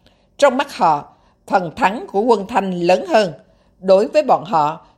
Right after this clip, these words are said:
chỉ có thắng và bại, chứ không có khí tiết gì cả. Ván này, Khuyết môn cực thắng, từ đó nhanh chóng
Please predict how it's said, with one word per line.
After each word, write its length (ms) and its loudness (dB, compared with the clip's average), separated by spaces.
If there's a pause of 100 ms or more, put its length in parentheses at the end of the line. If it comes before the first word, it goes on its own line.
(120)
chỉ 180 -4
có 160 -4
thắng 340 -6 (340)
và 120 4
bại, 340 -2 (260)
chứ 120 -2
không 320 -4
có 300 -2
khí 280 -4
tiết 300 -4
gì 120 -2
cả. 380 0 (960)
Ván 240 2
này, 200 -2 (260)
Khuyết 260 -2
môn 260 2
cực 240 -2
thắng, 240 -6 (560)
từ 180 0
đó 320 2 (140)
nhanh 340 -6
chóng 260 -4